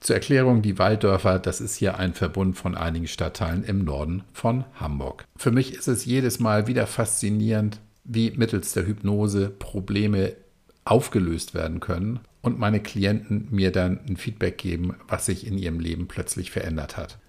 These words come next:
Das ist einfach unglaublich toll zu erleben. Wenn du auf diesen Podcast gekommen bist, wirst du dich mit dem Thema Hypnose schon so ein bisschen auseinandergesetzt haben. Deshalb möchte ich jetzt gar nicht auf den wissenschaftlichen Hintergrund eingehen. Das können andere viel besser erläutern.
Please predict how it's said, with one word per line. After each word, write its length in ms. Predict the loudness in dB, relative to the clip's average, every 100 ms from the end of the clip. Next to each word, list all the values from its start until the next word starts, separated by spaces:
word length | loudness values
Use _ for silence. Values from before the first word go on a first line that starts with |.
| _
Das 180 | -2 0
ist 140 | 0 -2
einfach 420 | -2 0 0 0
unglaublich 640 | 0 2 4 0 0 -4
toll 380 | -4 0 2 0 -4
zu 160 | -6 -2
erleben. 460 | -2 -2 -6 -10 -16 _ _ _ -2
Wenn 160 | 2
du 80 | 4
auf 120 | 2
diesen 260 | 0 -2 0
Podcast 480 | 0 0 2 0 0
gekommen 360 | -4 2 4
bist, 240 | 4 2 2
wirst 220 | 0 2
du 80 | -2
dich 200 | -2 -2
mit 120 | -2
dem 140 | -2
Thema 320 | -2 0 2 0
Hypnose 480 | 0 0 0 0
schon 180 | -2 -2
so 60 | -2
ein 120 | -2
bisschen 280 | -4 -2 -2
auseinandergesetzt 880 | -4 -4 -2 0 0 0 -4 -4 -2
haben. 300 | -2 -2 -8 -12 -20 -10
Deshalb 300 | -4 -2 -2
möchte 200 | -4 -4
ich 100 | -8
jetzt 180 | -8 -6
gar 180 | -4 -2
nicht 340 | -4 -6 -6
auf 240 | -4 -4
den 300 | -4 -4 -2
wissenschaftlichen 800 | -4 -4 -4 -4 -4 -6 -8 -6
Hintergrund 760 | -6 -4 -4 -2 -4 -6 -8 -10 -12
eingehen. 480 | -8 -8 -8 -10 -12 -12 -4
Das 160 | -4
können 240 | 0 2 2
andere 360 | -2 -2 -4
viel 180 | -4 -4
besser 260 | -4 -6 -8
erläutern. 600 | -6 -6 -8 -8 -10